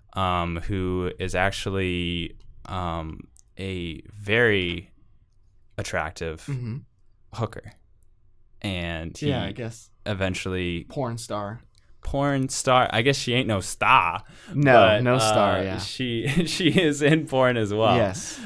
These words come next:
Speaker 1: So, um, it's, it's, but peppered between all that is some, um, interplay with,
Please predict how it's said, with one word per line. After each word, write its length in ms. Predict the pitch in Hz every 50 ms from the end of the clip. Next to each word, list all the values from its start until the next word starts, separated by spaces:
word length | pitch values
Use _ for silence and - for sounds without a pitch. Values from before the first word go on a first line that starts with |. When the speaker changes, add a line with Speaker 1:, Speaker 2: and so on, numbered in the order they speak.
| 147 -
Speaker 1:
So, 560 | - - - 139 139 131 127 127 127 127 123 -
um, 560 | - 123 127 123 120 117 117 113 110 107 104 - - - -
it's, 420 | - 123 135 135 - - - - - -
it's, 300 | - 127 120 - - -
but 340 | - - 139 139 139 139 - _ _ _ _ _ _ _ - - - - - - - _ - - _ _ - -
peppered 460 | - - 180 185 180 175 175 160 143
between 420 | 127 120 113 - - 160 165 160 139
all 200 | 101 90 87 85
that 340 | 85 80 82 78 82 - - -
is 460 | 95 92 92 87 85 85 - - - _ -
some, 720 | - - - - 104 98 92 90 87 87 85 82 76 - - _ _ -
um, 520 | - 90 90 87 85 82 80 76 - - - - - - - - - - - - - -
interplay 600 | 110 117 123 - 143 - - - 101 95 90 87 85
with, 500 | 85 87 90 87 85 - - - -